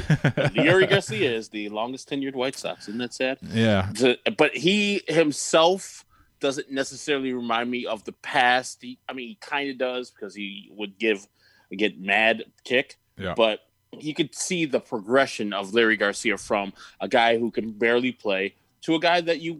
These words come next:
Speaker 1: wouldn't mind as your fifth infielder, fourth outfielder. And I would, next year, I, I'm expecting Larry to come back and be that guy. I think it's his last year of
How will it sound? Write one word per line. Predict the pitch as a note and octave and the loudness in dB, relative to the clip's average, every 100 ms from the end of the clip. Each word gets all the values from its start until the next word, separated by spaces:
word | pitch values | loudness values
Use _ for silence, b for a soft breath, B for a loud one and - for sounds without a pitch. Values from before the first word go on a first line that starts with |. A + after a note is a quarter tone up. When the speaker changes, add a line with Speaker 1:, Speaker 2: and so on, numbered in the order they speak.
| C3 | -6
Speaker 1:
wouldn't | C#3 F3+ F#3 | -2 -2 -2
mind | E3+ F#3+ D#3 | -2 0 -2
as | A2 A2+ | -6 -4
your | A2+ | -4
fifth | C#3 A#2+ | -2 0
infielder, | A#2 A#2 - A2 G2 | 0 -2 -2 -4 -4
fourth | - A2+ G2 | -2 -2 0
outfielder. | F#2+ F2+ - F#2 F2 F2+ | -2 -2 -4 -8 -8 -6
And | G#2 A2+ | -2 0
I | G2+ B2 | 2 2
would, | C3 C3 C3+ b b - | 2 0 0 b b -2
next | A#2 D#3+ - | 2 2 0
year, | G3+ A3 A3 - | 2 2 2 0
I, | D#3+ E3+ _ | 0 0 _
I'm | F#3 B3 | -6 -6
expecting | B3+ - - - C#3+ | -8 -8 -6 -2 0
Larry | B2 A2+ | 2 2
to | G#2+ | 0
come | B2 A2+ | -2 -2
back | G#2 G2 G2+ b b - | 2 0 0 b b -6
and | B2+ | -4
be | B2+ A3+ | 0 0
that | A2+ G2+ - | 0 -2 0
guy. | G2 E2+ F#2 | 0 0 -2
I | G2+ | -4
think | - C3+ | -6 -6
it's | A2+ | -6
his | A2+ G#2 | -6 0
last | A2+ A2 A2 - | 4 4 2 0
year | A#2+ A2+ | 2 2
of | G2 G2 F#2+ | 2 2 0